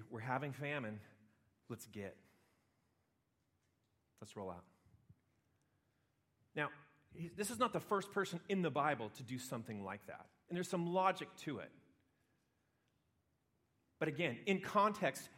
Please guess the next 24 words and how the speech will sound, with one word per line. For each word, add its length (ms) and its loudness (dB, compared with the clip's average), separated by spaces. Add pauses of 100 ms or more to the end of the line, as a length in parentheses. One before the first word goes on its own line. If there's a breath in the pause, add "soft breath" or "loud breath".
(120)
there's 300 0
not. 520 -2 (840 soft breath)
So 160 0
when 180 2
times 600 2 (140)
get 160 0
hard, 540 0 (200 loud breath)
let's 260 0
do 200 -2
this. 360 0 (280 loud breath)
Let's 280 4
leave 420 0
God's 380 4
presence, 500 2 (1300)
the 80 0
land 240 0
he's 140 -6
put 220 0
us 200 -4
in. 180 -6 (840 soft breath)
Let's 180 2
leave 460 0
God's 380 6
people. 460 -2